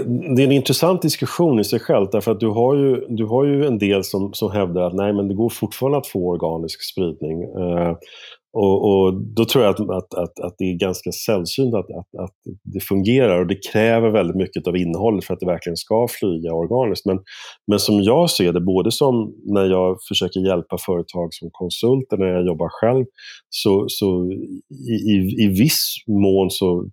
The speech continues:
jag tycker det är fullkomligt rimligt att jag ska betala för att få ett genomslag där. Så jag har inga problem att sätta pengar bakom,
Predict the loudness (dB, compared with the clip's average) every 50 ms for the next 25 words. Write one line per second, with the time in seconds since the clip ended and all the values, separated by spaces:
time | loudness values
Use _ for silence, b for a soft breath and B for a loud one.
0 | _ -6 -2 0 0 0 2 2 2 4 2 2 2 0 0 0 0 0 0 0
1 | -2 -6 _ _ -16 -14 -14 -16 -18 _ _ _ 2 2 4 4 4 2 2 2
2 | 2 2 0 -2 -2 -2 -4 -4 -2 0 2 2 2 2 2 0 0 -4 -6 -4
3 | -4 -6 -4 -2 -2 -2 -2 -4 -4 -2 0 0 0 -2 -4 -6 -6 -4 -4 -4
4 | 0 2 2 2 2 2 0 -2 -2 0 2 2 2 2 0 0 -4 -6 -6 -6
5 | -6 -6 -4 -4 -4 -2 -2 -4 -4 -4 -4 -4 -4 -4 -6 -8 -8 -8